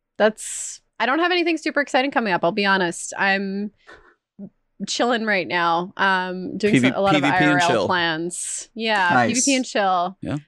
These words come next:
Speaker 1: Um,
Speaker 3: Love
Speaker 1: eventually
Speaker 3: it.
Speaker 1: planning on starting a YouTube, but it probably won't be gaming oriented, so,
Speaker 2: Oh.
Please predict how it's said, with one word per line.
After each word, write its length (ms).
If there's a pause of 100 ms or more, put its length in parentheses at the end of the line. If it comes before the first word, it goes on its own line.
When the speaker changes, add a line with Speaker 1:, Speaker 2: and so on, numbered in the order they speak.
Speaker 1:
Um, 600
Speaker 3:
Love 120
Speaker 1:
eventually 300
Speaker 3:
it. 40
Speaker 1:
planning 260
on 80
starting 280
a 200
YouTube, 280
but 120
it 80
probably 520
won't 220
be 80
gaming 380
oriented, 680
so, 580
Speaker 2:
Oh. 200